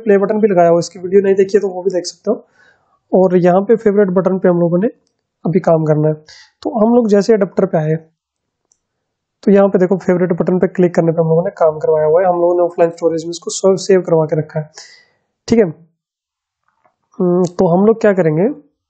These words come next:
जैसे ही favorite बटन पे click हो, हम चाहते हैं कि जी ये favorite button पे save हो जाए, है ना। तो हम लोगों ने ये code लिखा हुआ था, जहाँ जहाँ हम लोग "you added this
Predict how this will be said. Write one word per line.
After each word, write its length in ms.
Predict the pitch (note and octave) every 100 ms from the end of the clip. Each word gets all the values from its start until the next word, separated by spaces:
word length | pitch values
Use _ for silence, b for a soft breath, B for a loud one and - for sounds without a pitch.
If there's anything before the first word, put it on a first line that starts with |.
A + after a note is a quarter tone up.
| _ _ _ _ _ _ _ _ _ _ - _ _ _ _ _ _ _ _
जैसे 360 | E3 G3+ G3+ B3
ही 40 |
favorite 340 | A#3+ A3 A3 G3
बटन 200 | G#3 G#3
पे 80 | G#3+ A3
click 260 | G3+ G3 -
हो, 200 | F3+ E3 - _ _ _ _ _ _ _ _ _
हम 240 | - F#3+ G3+
चाहते 320 | G3+ F#3 G#3
हैं 100 | G#3
कि 120 | G3 G#3
जी 100 | A3
ये 280 | A3 A3 A3+ - _ _ _ _
favorite 440 | - - E3+ F#3 F#3+
button 280 | F#3 F3+ F3
पे 140 | F#3+ B3 - _ _ _ _ _ _ _ _ _ _ _ _ -
save 240 | G3+ F3
हो 100 | D#3
जाए, 180 | D3+ D3+ D3+ b b b
है 80 | G3
ना। 100 | A3
तो 140 | F#3 F3+
हम 80 |
लोगों 140 | F#3+ G3+
ने 80 | G#3
ये 60 |
code 220 | G3 F#3+ F#3
लिखा 220 | F3 E3
हुआ 80 | E3
था, 80 | G#3
जहाँ 240 | E3+ F3+ G3
जहाँ 320 | G#3 G3 G3
हम 120 | F#3+
लोग 220 | F#3 G3 - _ _ _ F3
"you 140 | G3
added 260 | F#3+ F#3 F3
this 160 | F#3+